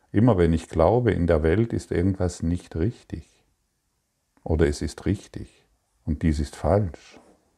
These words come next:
benutze ich dies, um meine alte Kindheitsgeschichte, also meine Selbstidentität,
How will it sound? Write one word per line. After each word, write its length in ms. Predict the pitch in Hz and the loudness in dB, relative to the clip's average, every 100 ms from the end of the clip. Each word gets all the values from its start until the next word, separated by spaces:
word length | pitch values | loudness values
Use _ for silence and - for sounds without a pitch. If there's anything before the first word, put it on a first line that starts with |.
| _ _ _ _ _ _ _ _ _ _ _ _ _ 202 _ _ _ _ _ _ _ | _ _ _ _ _ _ _ _ _ _ _ _ _ _ _ _ _ _ _ _ _
benutze 560 | - 87 98 143 - - | 4 4 4 2 -2 -4
ich 320 | 85 82 - | -2 -4 -6
dies, 720 | 85 76 92 135 - - - - _ _ _ _ _ | -4 -2 -2 -6 -12 -20 -18 -20 _ _ _ _ _
um 160 | 104 90 | 2 4
meine 500 | 80 82 104 123 - | 4 2 0 -2 0
alte 360 | 87 101 104 | 0 0 -2
Kindheitsgeschichte, 1400 | - - 131 131 80 71 - - - - 76 - 69 69 _ _ _ _ | -4 0 0 0 -2 -4 -6 -10 -8 -8 -12 -12 -12 -12 _ _ _ _
also 180 | 80 76 | -6 0
meine 340 | 73 73 76 | 0 2 0
Selbstidentität, 1600 | - - 90 120 - - - 87 82 78 76 - 101 104 - | -2 2 2 2 -4 -10 -4 0 0 0 -4 -4 -2 -2 -4